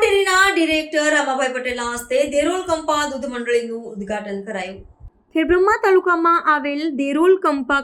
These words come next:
ખાતે દૂધ ઉત્પાદક મંડળી રવિવાર તારીખ ચોવીસ આઠ બે હજાર પચીસના રોજ તાલુકો ખેડબ્રહ્મા દેરોલ કંપા દૂધ ઉત્પાદક સહકારી મંડળીના નવીન મકાનનું ઉદ્ઘાટન પ્રસંગ રાખેલો હતો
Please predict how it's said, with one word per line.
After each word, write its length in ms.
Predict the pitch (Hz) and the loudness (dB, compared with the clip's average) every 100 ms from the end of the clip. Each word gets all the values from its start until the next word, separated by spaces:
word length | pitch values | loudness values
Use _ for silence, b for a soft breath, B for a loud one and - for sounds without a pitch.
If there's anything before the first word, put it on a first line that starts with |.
| 269 | 0
ખાતે 240 | 247 233 254 | -2 0 2
દૂધ 140 | 240 233 | 2 0
ઉત્પાદક 420 | 247 233 233 233 | 2 4 4 2
મંડળી 260 | 220 226 226 220 | 4 4 4 2
રવિવાર 380 | 220 214 220 254 | 2 0 -2 0
તારીખ 340 | 226 208 214 226 - | 2 2 2 -2 0
ચોવીસ 480 | 285 311 339 415 403 311 | 2 4 6 6 4 -2
આઠ 180 | 285 254 | 2 4
બે 120 | 240 | 4
હજાર 140 | 240 233 | 2 0
પચીસના 420 | 220 226 220 220 214 | -2 0 -4 0 2
રોજ 260 | 214 233 226 | 2 2 2
તાલુકો 320 | 208 208 208 - | 4 4 4 4
ખેડબ્રહ્મા 560 | 233 233 269 254 240 285 b b b b | 4 4 2 2 0 -2 b b b b
દેરોલ 380 | 240 294 349 392 392 | 0 4 8 6 4
કંપા 380 | 349 330 320 320 269 | 0 2 4 4 2
દૂધ 120 | 240 | -2
ઉત્પાદક 520 | 240 240 220 233 233 233 | 2 2 4 4 4 4
સહકારી 480 | 220 208 220 220 214 | 2 4 4 4 2
મંડળીના 400 | 208 214 208 214 220 | 4 4 4 2 2
નવીન 340 | 233 320 330 | 2 0 2
મકાનનું 400 | 254 240 220 226 214 | 2 2 2 2 0
ઉદ્ઘાટન 420 | 190 214 214 208 | 0 0 0 2
પ્રસંગ 340 | 208 202 202 196 | 0 0 0 2
રાખેલો 320 | 180 196 190 | 2 2 2
હતો 140 | 190 | 0